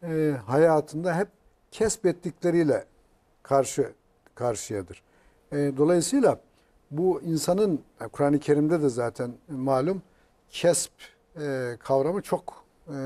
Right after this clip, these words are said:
yaygın olarak kullanılır. Altmış yedi yerde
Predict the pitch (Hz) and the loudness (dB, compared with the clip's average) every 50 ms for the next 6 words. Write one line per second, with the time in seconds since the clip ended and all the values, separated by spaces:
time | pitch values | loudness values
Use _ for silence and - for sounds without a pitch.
0 | 135 131 127 127 123 120 120 120 123 123 120 117 120 113 123 131 135 143 151 165 | -6 -6 -6 -6 -8 -8 -8 -8 -10 -10 -10 -10 -10 -2 2 4 4 4 4 4
1 | 160 156 135 127 120 110 104 - - - 113 107 110 113 139 185 220 226 - - | 4 2 2 2 0 -2 -4 -6 -10 -12 -8 -6 -6 -6 -4 -6 -8 -8 -8 -14
2 | _ _ _ _ _ _ _ - - 139 139 - 175 147 - - 175 180 190 214 | _ _ _ _ _ _ _ -6 -6 -6 -4 -4 -8 -8 -4 -2 -2 -2 2 4
3 | 190 160 139 123 131 113 104 | 6 6 6 4 0 -4 -4